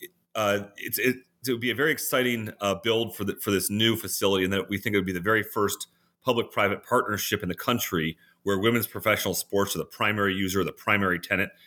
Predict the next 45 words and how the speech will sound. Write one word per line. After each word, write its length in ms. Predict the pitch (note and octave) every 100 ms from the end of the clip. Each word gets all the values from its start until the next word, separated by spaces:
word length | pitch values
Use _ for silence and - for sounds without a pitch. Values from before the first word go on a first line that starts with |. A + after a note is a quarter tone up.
| _
that 60 | G#2
it's 140 | G2
built 380 | - C3 C3 -
for 160 | A2 G#2+
the 120 | E2
N 120 | G2+
W 260 | F#2+ F#2 F2
S 160 | -
L, 200 | G#2 D#2+
and 80 | E2+
it 80 | -
clearly 340 | - C3+ B2
will 200 | G#2 G2+
be 380 | F2 G#2 G2 F#2 _ _ _ G2
their 340 | G#2+ G#2 G2+ _
home 260 | - A#2+ A#2
facility. 560 | G2+ - G2 E2+ D2 - - _
But 160 | - G#2+
that 120 | C3
doesn't 240 | C3 A#2 G2+
mean 260 | A#2 A2+
that 120 | G#2
you 80 | F2+
can't 240 | - B2 G2+
have 160 | G2+
other 180 | G#2 G2+
play 240 | - B2+
dates 280 | A#2 F#2 -
in 80 | E2+
there 180 | F2+ G2+
to 220 | G2 E2 - - _
be 100 | G#2
smart 320 | F#2+ - G#2+
about 240 | G#2 G2+ D#2+
using 220 | G2+ G2+
it 60 | F2+
as 140 | D#2+
much 180 | G2 -
as 60 |
you 60 | F2
can 300 | - A2 G2
for 180 | F#2+ D#2+
a 60 |
downtown 500 | D#2+ F2+ F2 F2+ E2+
area. 440 | E2+ G2+ F#2+ D2+